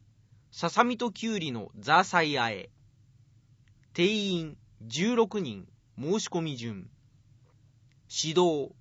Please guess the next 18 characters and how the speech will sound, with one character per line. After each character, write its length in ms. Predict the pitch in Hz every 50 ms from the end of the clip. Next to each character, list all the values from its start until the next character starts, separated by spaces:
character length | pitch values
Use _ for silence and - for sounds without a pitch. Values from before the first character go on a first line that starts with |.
| _ _ _ - - - _ _ _ - -
富 160 | - - 170 170
士 140 | 180 247
見 100 | 254 262
市 240 | 240 - - 139 101
食 300 | - - - 156 139 -
生 240 | - - 247 240 226
活 320 | - 160 147 - - 107
改 260 | 98 - - 156 175 208
善 200 | 196 214 208 208
推 280 | 185 - - 180 180
進 460 | 170 - - 170 151 135 120 107 98
員。 200 | 98 92 90 85 87 - _ _ - _ _ _ _ _ - _ - _ - - - - - _ - _
参 320 | _ - - 196 214 240 233
加 80 | -
費 320 | 233 202 - - 110 - - _ _ _ _ _ -
三 300 | - - - 185 208 220
百 300 | 202 190 185 - - 165
円、 240 | 127 95 87 92